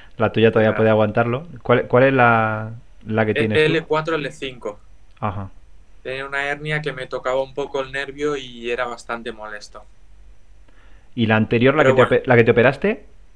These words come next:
Speaker 2: La misma.
Speaker 1: La misma.
Speaker 2: Había un diez por ciento de posibilidades de que se volviera a reproducir.
Speaker 1: Ujú.
Speaker 2: Y, y me tocó a mí. Y,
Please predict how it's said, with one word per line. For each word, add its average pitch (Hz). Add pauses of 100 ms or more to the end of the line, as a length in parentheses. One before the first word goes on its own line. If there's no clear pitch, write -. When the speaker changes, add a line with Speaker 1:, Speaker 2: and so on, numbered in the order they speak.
(520)
Speaker 2:
La 127
misma. 123
Speaker 1:
La 113
misma. 113 (800)
Speaker 2:
Había 131
un 139
diez 147
por 156
ciento 170
de 160
posibilidades 147
de 147
que 139
se 139
volviera 123
a 123
reproducir. 117 (300)
Speaker 1:
Ujú. 113 (480)
Speaker 2:
Y, 110 (100)
y 123
me 120
tocó 113
a 123
mí. 135
Y, 107